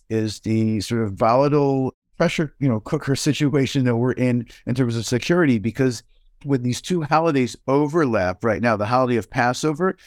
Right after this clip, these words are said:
in which a lot of Jews make a pilgrimage up to the Old City and to the, some even go onto the Temple Mount, when it overlaps with the, uh, Muslim holy month of Ramadan,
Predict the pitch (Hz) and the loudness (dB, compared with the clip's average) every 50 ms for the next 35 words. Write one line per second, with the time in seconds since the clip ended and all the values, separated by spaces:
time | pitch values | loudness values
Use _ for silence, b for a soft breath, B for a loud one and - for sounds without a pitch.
0 | b b b 120 120 120 107 120 107 104 104 117 113 120 127 127 131 120 104 - | b b b -6 -6 -4 -2 -2 -2 0 2 2 4 4 4 2 0 -4 -6 -12
1 | _ _ _ - - 110 107 113 127 131 131 123 117 120 120 117 117 107 - 117 | _ _ _ -16 -12 -4 0 2 2 2 2 0 0 -2 0 0 0 0 0 0
2 | 104 - - - 151 147 117 131 135 117 120 113 - - - 127 131 - - - | -2 0 0 2 2 2 2 0 0 0 0 -2 -4 -2 -2 -2 -2 -2 -4 -16
3 | - - - 131 123 117 104 107 113 110 110 - 127 131 135 127 - - 143 135 | -6 0 2 2 2 2 2 0 0 0 0 0 0 -2 -2 -2 -2 0 2 2
4 | 123 127 123 123 113 104 104 - 123 117 107 107 110 104 - _ _ _ - - | 4 2 2 2 0 0 -2 -2 0 0 0 0 -2 -4 -6 _ _ _ -6 -2
5 | 139 135 135 127 113 123 117 120 123 120 123 113 - 123 101 107 104 - 147 147 | 0 0 0 0 0 0 0 2 2 2 0 0 -2 -4 -6 -6 -4 -2 -4 -4
6 | 147 175 165 160 165 170 180 202 208 - - _ _ _ _ _ _ _ _ - | -2 -2 -2 0 0 0 2 0 0 -2 -6 _ _ _ _ _ _ _ _ -4
7 | 127 127 127 127 123 - - 185 185 175 175 175 160 151 143 135 117 - - - | -2 -2 0 -2 -2 0 0 0 2 4 4 4 4 4 2 2 0 -4 -8 -4
8 | 127 127 120 113 _ - 131 123 123 120 123 113 - 117 120 120 113 113 131 139 | -4 -4 -4 -4 _ 0 2 2 4 2 2 0 0 0 2 2 2 2 0 -2
9 | 143 - - 143 135 120 127 135 131 127 127 120 123 127 127 123 _ - 110 110 | -2 0 -2 -2 -2 0 0 0 0 0 0 0 0 -2 -2 -4 _ -6 -6 -4
10 | 101 92 120 127 147 165 170 147 117 110 101 95 95 104 | -2 0 0 2 2 2 0 0 0 0 0 0 -2 -6